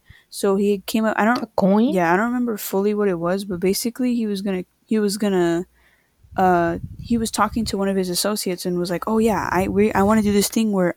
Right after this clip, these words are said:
Speaker 1: I, um, where I find you dead, like,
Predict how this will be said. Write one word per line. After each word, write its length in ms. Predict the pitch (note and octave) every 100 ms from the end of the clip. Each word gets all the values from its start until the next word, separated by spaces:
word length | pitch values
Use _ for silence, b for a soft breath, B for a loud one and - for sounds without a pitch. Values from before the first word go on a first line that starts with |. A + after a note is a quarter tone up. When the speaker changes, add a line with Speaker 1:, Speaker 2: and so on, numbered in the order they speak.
| _
Speaker 1:
I, 320 | F3 G3 A3+ - B B B B _ -
um, 520 | G3 F#3 F3 E3+ F3 - - _ - _
where 140 | G3 F#3+
I 100 | F#3+
find 440 | G#3 - F#3 G#3+ G#3
you 180 | G3 E3+
dead, 400 | F3 D#3+ A3 B3+ - _ -
like, 260 | E3+ -